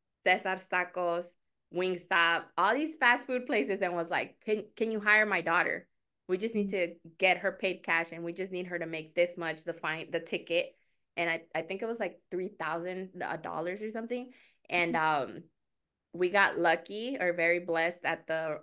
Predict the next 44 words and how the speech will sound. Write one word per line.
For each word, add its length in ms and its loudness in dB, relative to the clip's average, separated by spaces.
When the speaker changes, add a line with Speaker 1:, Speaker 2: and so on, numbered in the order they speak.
Speaker 1:
um, 540 -8
there's 200 4
a 100 -2
mall 540 -2
here 400 -2
in 200 -6
Dallas, 520 -4
um, 240 -4
that 100 -6
used 180 -6
to 40 -10
be 80 -8
called 280 -8
Redbird 580 -2
or 120 -2
Southwest 460 -6
Center 220 -8
Mall. 280 -4
Speaker 2:
Mm-hmm. 120 0
Speaker 1:
And 280 -4
a 120 -2
guy 380 4
there 480 4
that 240 0
worked 280 2
at 160 2
a 120 0
hip 280 -6
hop 260 -4
clothing 380 -2
store 560 -4
or 220 2
owned 260 2
a 60 4
hip 200 -2
hop 200 -2
clothing 280 -4
store, 340 -2
he 80 0
was 160 -2
like, 180 2
"I'll 160 4
take 220 2
her. 260 0